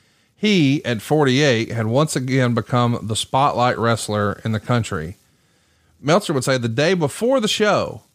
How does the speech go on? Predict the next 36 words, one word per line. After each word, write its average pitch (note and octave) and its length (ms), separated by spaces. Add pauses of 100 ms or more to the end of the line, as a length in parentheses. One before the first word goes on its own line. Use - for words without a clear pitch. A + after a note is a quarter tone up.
(640)
Vince D3 320
McMahon D3 480
changed F3 420
the F#3+ 40
plans E3+ 380
for F3+ 100
the E3 80
match G#2+ 400
and A2+ 140
had C3 220
Hogan B2 460
take C3+ 280
the A#2 80
W B2+ 240
W D3 180
F C#3 120
jet B2+ 260
from A2+ 160
Toronto A#2+ 580
back A#2+ 360
home D#3+ 280
to D#3 80
Tampa C#3 560 (600)
to - 60
pick D3 220
up D3+ 140
a A#2+ 40
lot C3 220
of C3+ 60
his C3 160
collection B2+ 500
for F#2 140
photos, B2+ 540
his F#2+ 140
video C3 360
screens, A#2+ 580